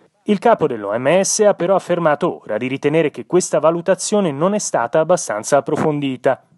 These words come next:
"Spero che i nuovi studi collaborativi si baseranno su una condivisione dei dati più ampia e veloce", ha aggiunto Tedros, ricordando come gli esperti inviati in Cina gli abbiano più volte parlato delle loro difficoltà di accesso ai dati originali durante la loro permanenza in Cina.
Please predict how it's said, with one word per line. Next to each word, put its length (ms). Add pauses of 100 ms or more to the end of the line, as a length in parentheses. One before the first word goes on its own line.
(240)
"Spero 460
che 100
i 60
nuovi 240
studi 280
collaborativi 680
si 140
baseranno 500
su 140
una 140
condivisione 580
dei 160
dati 340
più 200
ampia 400
e 60
veloce", 580
ha 100
aggiunto 420
Tedros, 680 (340)
ricordando 640
come 260
gli 80
esperti 560
inviati 400
in 60
Cina 300
gli 120
abbiano 300
più 160
volte 300
parlato 480
delle 220
loro 220
difficoltà 560
di 100
accesso 440
ai 80
dati 260
originali 640
durante 380
la 100
loro 220
permanenza 600
in 100
Cina. 500